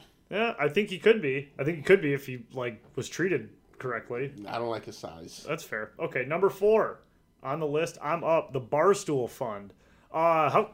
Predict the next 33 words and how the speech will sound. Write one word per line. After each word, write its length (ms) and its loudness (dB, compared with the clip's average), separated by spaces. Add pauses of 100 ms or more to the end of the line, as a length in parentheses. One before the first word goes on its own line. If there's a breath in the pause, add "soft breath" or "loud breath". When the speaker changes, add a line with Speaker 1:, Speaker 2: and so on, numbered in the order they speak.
(160)
Speaker 1:
how 180 -4
could 140 -4
you 140 -4
ever 300 -2
say 420 2
the 100 -4
Barstool 440 -2
Fund 240 -4
is 100 -8
overrated? 580 -4
They've 320 -8
raised, 480 -8
like, 220 -8
eighteen 500 -6
million 360 -2
dollars 400 -4
for 160 -12
small 280 -6
business 460 -10
across 580 -8
America. 520 -4 (260)
Uh, 380 -4 (260 soft breath)
it's 80 -16
a 40 -4
real 220 8
tear, 400 -8
tearjerker, 840 -2 (400 soft breath)
uh, 560 -4 (360)
philan-, 420 0 (200)
philanthropic 840 -2
thing 220 -2
to 60 -4
follow. 460 -4